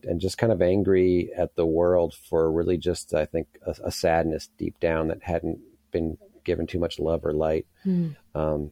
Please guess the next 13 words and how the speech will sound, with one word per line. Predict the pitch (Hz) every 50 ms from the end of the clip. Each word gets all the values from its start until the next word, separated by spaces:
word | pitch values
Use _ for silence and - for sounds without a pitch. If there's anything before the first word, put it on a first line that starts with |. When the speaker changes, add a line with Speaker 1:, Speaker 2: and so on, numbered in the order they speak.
| - _ -
Speaker 1:
and | 90 85 82
so | - - 85 80 80 80 80 78 - - - - - _
life | 95 95 95 95 -
was | 98 98 95
kind | - 110 104
of | 98 92
unfulfilling | 95 98 95 - 95 87 - - 98 98 95 98 98 101 98 92
and | 87 85 85 82 80 - _ _ - _ _ _ _
sort | - - 98 95 92
of | 87
meaningless. | 87 87 85 87 92 92 92 90 90 92 95 87 -
And | 95 87 82
I | 82 82